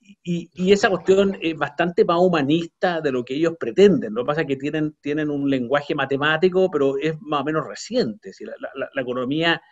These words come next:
es ciencia social, digamos, es, es el origen de la, de la economía. U-, uno puede leer a Adam Smith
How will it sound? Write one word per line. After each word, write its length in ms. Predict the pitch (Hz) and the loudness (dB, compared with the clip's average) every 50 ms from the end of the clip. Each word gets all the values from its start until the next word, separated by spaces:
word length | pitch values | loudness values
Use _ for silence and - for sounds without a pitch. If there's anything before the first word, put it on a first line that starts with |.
| _ _ _ _ _ _ _ _ | _ _ _ _ _ _ _ _
es 140 | 147 139 - | -6 -4 -2
ciencia 280 | - 156 143 127 117 | -4 -4 -4 -4 -6
social, 520 | - 117 107 - - 214 226 233 156 113 92 | -8 -10 -14 -6 -4 -2 -2 0 -2 -4 -6
digamos, 480 | 87 82 78 85 92 107 120 120 - | -10 -14 -16 -18 -18 -18 -18 -16 -14
es, 80 | - - | -10 -10
es 140 | 139 - 165 | -8 -6 -4
el 100 | 156 127 | -2 -2
origen 420 | 120 127 165 185 185 - 190 170 | -2 -2 -2 -4 -2 -4 -4 -4
de 60 | 143 | -4
la, 220 | 135 127 120 117 120 | -6 -6 -6 -8 -10
de 120 | - 117 | -8 -10
la 60 | 113 | -8
economía. 360 | - 110 107 135 202 233 175 | -8 -8 -8 -4 -2 -2 -2
U-, 60 | 120 117 | -2 -4
uno 420 | 120 123 139 131 127 147 143 139 | -6 -6 -6 -6 -4 -4 -4 -2
puede 200 | 139 143 139 135 | 0 0 0 0
leer 360 | 127 127 135 147 147 139 127 - | 0 0 0 0 0 -2 -4 -8
a 160 | 127 135 139 143 | -4 0 0 0
Adam 160 | 143 135 123 | 0 -2 -4
Smith 360 | - - 127 139 147 151 151 | -6 -6 -4 -4 -4 -4 -6